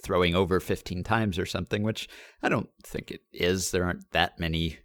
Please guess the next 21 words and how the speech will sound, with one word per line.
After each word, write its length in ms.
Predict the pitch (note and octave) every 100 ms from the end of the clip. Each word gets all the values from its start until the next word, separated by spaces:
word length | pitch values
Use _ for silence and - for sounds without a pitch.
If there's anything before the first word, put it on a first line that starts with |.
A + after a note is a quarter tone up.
| -
really 280 | E2+ E2 E2
glaring 420 | D2+ F2 E2 E2
examples 640 | E2 D#2 E2+ D#2 F2+ - -
that 280 | E2 - -
I 160 | E2
see 400 | D#2+ - D#2 E2 -
where 360 | F2+ E2+ D#2+ D#2 -
the 80 | E2
game 240 | E2+ E2
just 280 | - F#2 -
totally 320 | - F2+ -
stops 360 | - - C#3+ -
'cause 180 | G#2 -
someone's 380 | F#2+ F2+ -
throwing 280 | - - -
over, 280 | - - - -
over 240 | E3 A#2 G#2+
and 120 | G2+
over 200 | G2 G#2
and 80 | G#2+
again. 300 | G#2 G#2